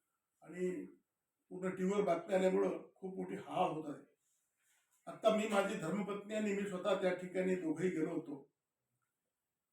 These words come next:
एक आईचं काळीज काय असते हे बघण्यासाठी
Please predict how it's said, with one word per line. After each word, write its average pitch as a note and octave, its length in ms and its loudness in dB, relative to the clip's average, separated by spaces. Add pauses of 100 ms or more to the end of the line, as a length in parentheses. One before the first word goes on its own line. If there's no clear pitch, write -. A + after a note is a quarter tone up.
एक E3+ 160 -12
आईचं G3+ 600 0 (1120)
काळीज G3 260 2
काय G#3+ 180 10
असते G3 240 6
हे F3+ 120 2
बघण्यासाठी F#3 640 0